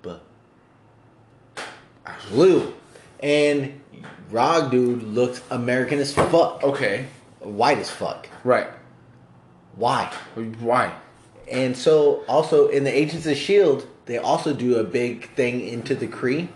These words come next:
Speaker 2: Uh-huh.
Speaker 1: All those motherfuckers are blue, which is the way the Kree are fucking supposed to look.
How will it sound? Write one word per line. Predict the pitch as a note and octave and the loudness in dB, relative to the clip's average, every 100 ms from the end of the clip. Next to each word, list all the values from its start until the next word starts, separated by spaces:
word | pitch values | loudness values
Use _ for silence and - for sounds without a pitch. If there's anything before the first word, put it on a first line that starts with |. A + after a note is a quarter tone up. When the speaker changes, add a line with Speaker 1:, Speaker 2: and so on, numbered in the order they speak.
| - - | -16 -6
Speaker 2:
Uh-huh. | B2 B2+ C3 | -2 -2 2
Speaker 1:
All | B2+ D#3+ | 4 6
those | E3 | 4
motherfuckers | D3+ D#3 D3 D#3 D3 | 2 0 2 -2 0
are | C#3+ | -2
blue, | C3+ D3+ B2 - - - B2+ A2+ | 0 0 0 -6 -18 -16 -12 -6
which | B2 C3+ | -4 -4
is | A#2+ | -6
the | - | -4
way | A#2 C#3 | 2 2
the | D3+ | 2
Kree | D3 D#3+ | -2 -2
are | D3 C#3+ | 0 0
fucking | D3+ D3 C3+ | -2 -2 -10
supposed | - D3+ D3 - | -8 -2 -2 -4
to | |
look. | G#2+ E2+ - | -6 -6 -10